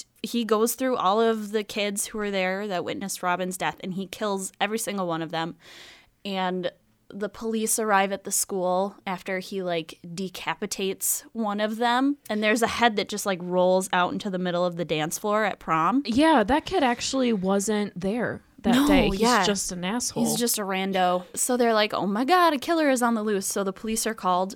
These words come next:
Speaker 1: The killer runs out of the school, and the police shoot him. But Kim realized, like, she has a, a split second where she's like, "Oh my God, I know who the killer is." And then they shoot him,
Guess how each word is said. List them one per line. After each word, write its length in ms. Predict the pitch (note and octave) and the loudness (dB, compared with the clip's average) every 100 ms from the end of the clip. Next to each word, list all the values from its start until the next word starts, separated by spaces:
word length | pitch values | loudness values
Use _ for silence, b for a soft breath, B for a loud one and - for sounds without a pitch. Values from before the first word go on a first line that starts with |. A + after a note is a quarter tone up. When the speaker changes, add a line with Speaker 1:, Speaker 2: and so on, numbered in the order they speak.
| - | -10
Speaker 1:
The 120 | G3+ | -10
killer 360 | - A3+ A3 G3+ | -2 2 2 2
runs 360 | F#3+ F#3+ G#3 | 0 0 2
out 140 | G3 G3 | 2 0
of 80 | F#3+ | -2
the 100 | F#3 | -6
school, 400 | - G#3+ G#3 G#3 | -2 -2 0 0
and 160 | F#3 | -2
the 60 | F3+ | -6
police 420 | - A3 G3+ - - | -6 -6 -6 -6 -6
shoot 380 | - - B3 A#3+ | -4 -2 -2 -2
him. 220 | D#4 G4 - _ - | -2 -2 -8 _ -8
But 460 | G3 A#3+ A3 F#3+ _ _ _ _ - | 4 6 6 2 _ _ _ _ -10
Kim 560 | - D4 G#3+ G#3+ D4 - _ _ _ _ | 0 2 2 4 2 0 _ _ _ _
realized, 800 | G#3 G#3+ A#3+ B3+ A3+ F#3+ G3+ - A3 | -12 -2 2 6 6 4 2 -8 -2
like, 440 | G#3+ G3 - - - | -2 -2 -6 -20 -6
she 200 | - B3 | -2 2
has 160 | A#3 A3 | 2 0
a, 160 | F#3+ - - | -6 -6 -4
a 100 | G3+ | -2
split 360 | - C#4 B3 | 0 2 2
second 360 | - A#3+ A3+ F#3+ | 2 2 -2 -6
where 120 | G3 | -6
she's 220 | - G3 | -6 -4
like, 220 | F#3+ F#3 - | -4 -6 -6
"Oh 160 | F3+ F#3+ | -6 -4
my 160 | F#3+ | -4
God, 320 | G3+ G#3 G3+ | 0 2 2
I 80 | F#3+ | 0
know 180 | F#3 F#3+ | -4 -4
who 100 | G3+ | -6
the 100 | F#3+ | -8
killer 320 | - A#3+ G#3 | -4 -2 0
is." 300 | F#3 F3+ - B B B B B _ - | 0 0 -4 B B B B B _ -6
And 140 | G#3+ | -2
then 380 | G3+ G3 G3 F#3+ | 0 0 0 -4
they 160 | F#3+ F#3 | -4 -4
shoot 360 | - - D4 D4 | -2 2 2 4
him, 240 | D#4 | 2